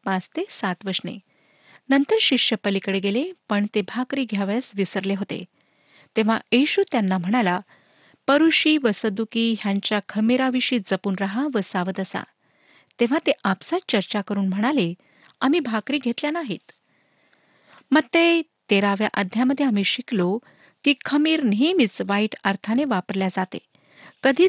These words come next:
चांगल्या तत्वांकरिता नाही. जेव्हा प्रभू "खमीराविषयी सावध असा"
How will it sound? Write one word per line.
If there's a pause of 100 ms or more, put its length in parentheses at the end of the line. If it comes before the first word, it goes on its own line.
चांगल्या (100)
तत्वांकरिता
नाही. (1040)
जेव्हा
प्रभू
"खमीराविषयी
सावध
असा"